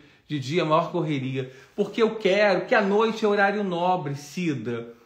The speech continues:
E eu não sei, é, fazer, eu não sei fazer a live no celular do YouTube. Eu não sei, é, botar foto. Eu tô aprendendo ainda. Então, eu tô fazendo nesse horário alternativo até eu aprender. Quando eu tiver espertinho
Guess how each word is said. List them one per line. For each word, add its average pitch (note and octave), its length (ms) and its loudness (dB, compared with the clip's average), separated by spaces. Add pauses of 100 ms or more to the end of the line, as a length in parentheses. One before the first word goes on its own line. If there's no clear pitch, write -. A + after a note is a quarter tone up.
(400)
E G#3 120 4
eu G#3 100 6
não A3 160 0
sei, G#3 560 0
é, F3+ 140 -2
fazer, E3 400 -2
eu F#3 40 2
não G#3 140 -2
sei G#3 220 0
fazer F#3 260 0
a E3+ 40 0
live F3 300 0
no F3 120 -6
celular D3 560 -2
do D3 80 -4
YouTube. C#3 680 -6 (320)
Eu F3+ 180 2
não G3 180 0
sei, G3 600 4
é, F#3 140 0
botar F3+ 360 -2
foto. E3 600 -2
Eu F3+ 140 -2
tô F#3+ 120 -2
aprendendo F#3+ 680 -2
ainda. C#3+ 180 -2
Então, G#3 380 -2
eu G3+ 120 0
tô A3 200 -2
fazendo D#3+ 460 -4
nesse G#3 260 -4
horário D#3+ 300 0
alternativo F3+ 840 -8 (600)
até G3 360 4
eu G3 80 4
aprender. G3 420 0
Quando A#3+ 320 -4
eu C4+ 60 -4
tiver F3+ 540 -4
espertinho D#3 760 -6